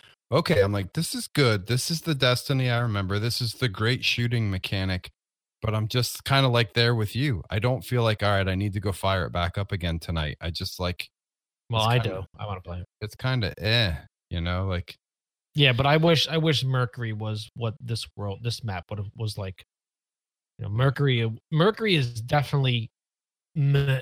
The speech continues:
Speaker 2: like, ugh. And this world has, like, places to go. Mercury is just, like, a symmetrical circle.
Speaker 1: I'll
Speaker 2: That's it.
Speaker 1: say they're in, they're in trouble. I don't know what they're doing with Destiny three.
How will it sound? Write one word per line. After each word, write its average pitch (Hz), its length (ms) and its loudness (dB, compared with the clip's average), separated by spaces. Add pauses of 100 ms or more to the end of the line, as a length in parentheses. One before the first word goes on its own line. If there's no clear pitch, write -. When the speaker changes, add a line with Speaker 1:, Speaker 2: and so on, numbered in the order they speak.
(100)
Speaker 2:
like, 123 300 0 (100)
ugh. 139 320 0 (580)
And 135 180 2
this 185 180 2
world 180 280 4
has, 139 420 2
like, 127 300 2
places 139 320 0
to 120 80 -2
go. 117 300 -2
Mercury 139 500 -2
is 123 140 -2
just, 131 180 -4
like, 123 160 -4
a 120 60 -10
symmetrical 127 540 -2
circle. - 460 -8 (520)
Speaker 1:
I'll 113 120 4
Speaker 2:
That's 117 80 0
it. - 20 2
Speaker 1:
say 156 140 2
they're 120 240 0
in, 78 200 -10
they're 92 160 0
in 78 120 -2
trouble. 71 520 -4
I 90 80 -4
don't 98 140 0
know 98 100 0
what 87 140 -2
they're 82 120 -4
doing 80 300 -2
with 73 140 -6
Destiny 69 440 -6
three. 69 320 -8